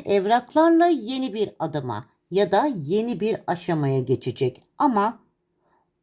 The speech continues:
bu adımı bile atılması, bu aşamaya bile geçilmesi aslında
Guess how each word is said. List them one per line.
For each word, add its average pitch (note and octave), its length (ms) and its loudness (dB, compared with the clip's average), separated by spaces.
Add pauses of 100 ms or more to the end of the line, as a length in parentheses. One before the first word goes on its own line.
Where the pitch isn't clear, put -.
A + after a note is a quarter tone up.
(160)
bu F#3 260 -4
adımı G3 480 0
bile D#3+ 260 -2
atılması, A3 960 -4 (260)
bu E3+ 240 -2
aşamaya E3+ 720 -2
bile C3 260 -2
geçilmesi B3 1080 -4 (540)
aslında E3+ 720 0